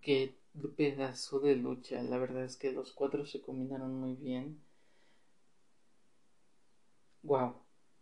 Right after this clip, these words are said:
Un muy, muy, muy buen combate.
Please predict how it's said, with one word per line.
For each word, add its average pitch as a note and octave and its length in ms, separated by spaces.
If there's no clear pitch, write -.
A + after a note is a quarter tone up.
Un F#3 540
muy, D3 240
muy, C3+ 380
muy C3 320
buen B2+ 280
combate. D#3+ 720